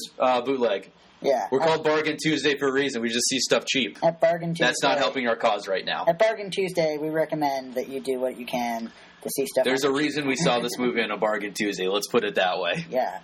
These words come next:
Speaker 2: man. Bargain
Speaker 1: I think if I paid fourteen dollars, I've been like,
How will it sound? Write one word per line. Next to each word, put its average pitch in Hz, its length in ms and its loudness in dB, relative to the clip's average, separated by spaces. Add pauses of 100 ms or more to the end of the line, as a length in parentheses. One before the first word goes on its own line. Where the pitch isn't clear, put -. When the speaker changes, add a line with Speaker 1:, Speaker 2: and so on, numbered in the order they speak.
Speaker 2:
man. 107 340 -6
Bargain 160 200 4
Speaker 1:
I 123 40 0
think 151 140 0
if 165 100 0
I 147 100 2
paid 139 260 0
fourteen 139 360 -2
dollars, 117 460 2
I've 104 120 -2
been 110 180 -2
like, 98 340 -2